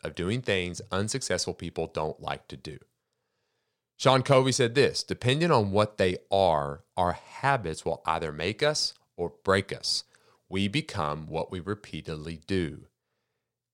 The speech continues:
Benjamin Franklin, he said this, "It is easier to prevent bad habits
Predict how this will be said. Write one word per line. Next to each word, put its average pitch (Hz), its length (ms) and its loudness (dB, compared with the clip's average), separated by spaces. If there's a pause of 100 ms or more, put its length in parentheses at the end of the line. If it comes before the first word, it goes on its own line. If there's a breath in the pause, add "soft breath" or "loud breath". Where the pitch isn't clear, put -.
(540)
Benjamin 143 360 6
Franklin, 131 500 2 (260)
he 107 140 -2
said 92 260 2
this, - 480 4 (220)
"It 117 100 2
is 104 320 4 (120)
easier 202 580 0
to 214 180 -2
prevent 123 720 2
bad 110 420 4
habits 110 680 0